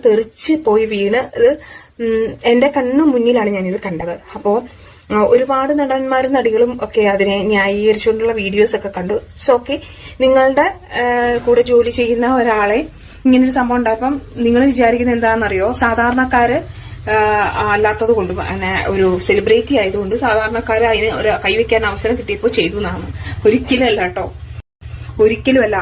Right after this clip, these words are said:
അങ്ങനെയൊന്നും അല്ല ഇത്. ഒരു ജെറ്റ് വരുന്ന പോലെയാണ് ഈ കാർ വന്നത്. ഇങ്ങനെ ഒരു കാറ് വരുന്നുണ്ട് എന്ന് പോലും നമുക്ക് മനസ്സിലാവില്ല. ഒരു സാധനം ഷൂന്ന് വന്നിട്ട് റോഡിന്റെ സൈഡിൽ കൂടി നടന്നു പോയ മനുഷ്യനെ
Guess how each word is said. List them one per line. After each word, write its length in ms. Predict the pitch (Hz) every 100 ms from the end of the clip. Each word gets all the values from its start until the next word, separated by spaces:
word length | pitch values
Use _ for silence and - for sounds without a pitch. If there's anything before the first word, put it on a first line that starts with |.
| 196
അങ്ങനെയൊന്നും 520 | 214 220 220 226 277 254
അല്ല 120 | 240 214
ഇത്. 140 | 190 170 - - - 240
ഒരു 140 | 254 220 208 - - - 208
ജെറ്റ് 460 | 254 254 - 302 262
വരുന്ന 220 | 226 233 226
പോലെയാണ് 260 | 220 214
ഈ 100 | 208 -
കാർ 160 | 190 185
വന്നത്. 260 | 175 170 190 - - - - 294 220 220
ഇങ്ങനെ 200 | 220 254 262 -
ഒരു 100 | 262 262
കാറ് 340 | 247 233 254 294
വരുന്നുണ്ട് 480 | 233 208 247 220 220 262 240
എന്ന് 140 | 240 269
പോലും 260 | 233 220 277 262
നമുക്ക് 220 | 233 254
മനസ്സിലാവില്ല. 500 | 240 240 233 202 185 - - 254
ഒരു 80 | 277
സാധനം 280 | 254 254 302 311 - -
ഷൂന്ന് 440 | 311 339 359 381 320
വന്നിട്ട് 320 | 247 220 - 220 - -
റോഡിന്റെ 420 | 226 233 240 254 302 -
സൈഡിൽ 340 | 233 214 220 -
കൂടി 160 | 254 262
നടന്നു 220 | 220 226 233
പോയ 140 | 220 226 220
മനുഷ്യനെ 420 | 202 202 233 233